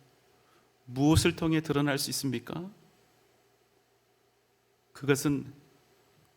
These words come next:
형제를 사랑하는 것입니다. 그냥 형제가 아니라 그 형제를 사랑하는 것입니다. 그 형제를 사랑하고, 그 형제를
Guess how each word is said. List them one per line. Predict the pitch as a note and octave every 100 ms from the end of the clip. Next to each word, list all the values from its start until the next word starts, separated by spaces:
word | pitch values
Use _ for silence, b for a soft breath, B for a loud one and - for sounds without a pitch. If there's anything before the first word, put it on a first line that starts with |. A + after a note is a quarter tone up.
| _ _ -
형제를 | - F#3 F3 E3+ E3+
사랑하는 | - D#3+ D#3 D#3
것입니다. | C#3 - A2+ - - _ _ _ _ _ _ _ b b b _
그냥 | - E3+ F3+ F3+
형제가 | F3 F3 F#3 D#3
아니라 | C#3 D#3+ D3+ C#3+ C#3 - b b b b
그 | - - F#3+ A#3
형제를 | G3 F#3+ F#3+ F3+
사랑하는 | F3+ F3 E3+ D#3 D#3+
것입니다. | - - - - - _ _ _ _ _ _ _ _ _ _ _ _ _ _ _
그 | - E3+ F3
형제를 | D#3+ D#3 D#3 D3+
사랑하고, | - D#3 D3 C#3+ D3 - - _ _ _ _ _ _ _ _ _ _ _ _ _
그 | - E3+ F3+
형제를 | D#3 D#3+ D#3+ D#3+ D#3